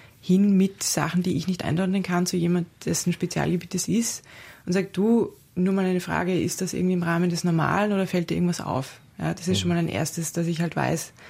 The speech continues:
Speaker 1: stimmt mein Bauchgefühl, ja, wenn ich selber das nicht einordnen kann.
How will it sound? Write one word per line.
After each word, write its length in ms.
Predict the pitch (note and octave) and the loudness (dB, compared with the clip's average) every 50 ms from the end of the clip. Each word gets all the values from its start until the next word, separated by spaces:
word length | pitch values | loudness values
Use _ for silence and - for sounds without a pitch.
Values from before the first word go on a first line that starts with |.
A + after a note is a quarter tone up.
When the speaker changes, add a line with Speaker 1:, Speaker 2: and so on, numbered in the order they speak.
| - - - - - - - - - _ _ - _ - - | -20 -20 -20 -20 -20 -20 -20 -20 -20 _ _ -20 _ -12 -10
Speaker 1:
stimmt 320 | - - - F#3+ F#3 F3 D#3+ | -6 -2 0 0 2 2 2
mein 160 | F3 E3 D#3+ D#3 | 2 2 2 0
Bauchgefühl, 560 | - D#3 - - - D#3 - - C#3+ C#3+ D3 | -2 -6 -6 -8 -10 -10 -6 -4 -2 -2 0
ja, 260 | D3+ D3+ D#3+ E3 D#3 D#3+ | 0 0 0 -2 -2 -2
wenn 200 | D#3+ D#3+ D#3+ D#3 | 0 0 0 0
ich 200 | - D#3+ - - | 0 -4 -4 -4
selber 240 | - D#3 D3+ D3 D#3 | -4 -2 -2 0 -2
das 160 | D#3 D3+ - D#3+ | -2 -2 -4 -6
nicht 160 | D3+ - - | -6 -6 -4
einordnen 380 | D3 C3+ C3+ C#3 C#3+ C#3 C#3+ | -4 -4 -4 -4 -4 -4 -4
kann. 360 | C#3 - C#3 C3 C3+ C3+ C#3 | -4 -4 -2 -2 -2 -2 -2